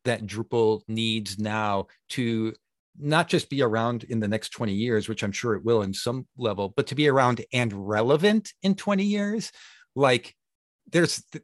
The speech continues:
there's a lot there. Too much, too much to unpack on one podcast, I think.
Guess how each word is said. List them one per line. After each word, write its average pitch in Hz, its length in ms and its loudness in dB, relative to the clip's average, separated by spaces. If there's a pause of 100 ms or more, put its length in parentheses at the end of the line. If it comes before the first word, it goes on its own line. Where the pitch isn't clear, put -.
(120)
there's 165 180 6
a 151 60 4
lot 113 320 4
there. 107 460 -2 (420)
Too 185 160 2
much, 180 260 4
too - 80 2
much 165 220 2
to 151 120 0
unpack 127 440 0
on 123 80 0
one 120 180 -2
podcast, 101 640 -6
I 87 80 -6
think. 90 260 -12